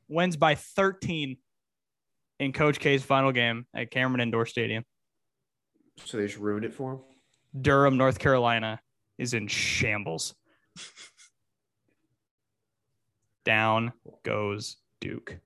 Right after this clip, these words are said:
Speaker 1: Love it.
Speaker 2: Wow.
Speaker 1: It's always a good day in sports when Duke loses.
Speaker 2: Custom Wordle? Oh, wow.
Speaker 1: Man, I haven't played Wordle in a minute.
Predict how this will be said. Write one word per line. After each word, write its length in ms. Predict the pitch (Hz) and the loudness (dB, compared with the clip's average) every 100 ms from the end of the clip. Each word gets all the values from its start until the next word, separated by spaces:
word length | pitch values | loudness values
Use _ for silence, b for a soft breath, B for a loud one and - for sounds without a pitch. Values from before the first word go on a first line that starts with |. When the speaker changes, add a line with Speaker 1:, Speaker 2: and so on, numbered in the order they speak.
| _ _ _ _ _ _ - | _ _ _ _ _ _ -12
Speaker 1:
Love 260 | - 71 | -4 -4
it. 140 | 71 - _ _ _ _ _ _ _ _ _ _ _ _ | -4 -10 _ _ _ _ _ _ _ _ _ _ _ _
Speaker 2:
Wow. 400 | - 98 98 101 - - - - _ _ - B B B B B _ _ _ _ - | -12 -6 -6 -8 -12 -12 -12 -16 _ _ -12 B B B B B _ _ _ _ -2
Speaker 1:
It's 140 | 147 | 2
always 220 | 147 135 123 | 6 4 2
a 60 | |
good 180 | 120 123 | -2 -2
day 240 | 120 113 117 | 0 2 0
in 100 | 113 | -2
sports 420 | - 117 110 - | -6 -2 -4 -4
when 160 | 113 | -6
Duke 220 | 110 113 113 | -2 -2 -2
loses. 440 | 113 113 117 - - _ _ _ _ _ _ _ _ _ _ _ _ _ - | -4 -4 -6 -8 -16 _ _ _ _ _ _ _ _ _ _ _ _ _ -10
Speaker 2:
Custom 360 | 156 - 165 | -10 -4 -4
Wordle? 500 | 107 101 117 147 160 - _ - - - _ _ _ _ - - | 0 0 0 0 -2 -10 _ -14 -14 -14 _ _ _ _ -20 0
Oh, 140 | 170 147 | 4 4
wow. 160 | 120 | 6
Speaker 1:
Man, 220 | 160 196 | 6 8
I 100 | 170 | 8
haven't 200 | 220 392 | 8 6
played 200 | - 202 | 8 8
Wordle 400 | 156 147 170 156 | 8 8 8 8
in 80 | 131 | 6
a 40 | 117 | 4
minute. 340 | 131 127 110 | 2 4 2